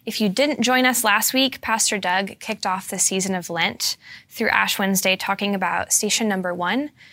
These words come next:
where Jesus was condemned to death. In the scripture you just heard,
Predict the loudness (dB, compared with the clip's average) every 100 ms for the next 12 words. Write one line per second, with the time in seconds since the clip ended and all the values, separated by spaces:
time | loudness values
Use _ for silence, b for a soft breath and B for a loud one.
0 | B B -2 2 2 2 0 0 -2 -2
1 | -2 -2 -2 -6 -6 -4 -2 -2 -4 -8
2 | -12 _ _ _ _ _ _ _ -18 B
3 | B B -2 0 2 2 4 4 4 4
4 | 0 0 2 2 0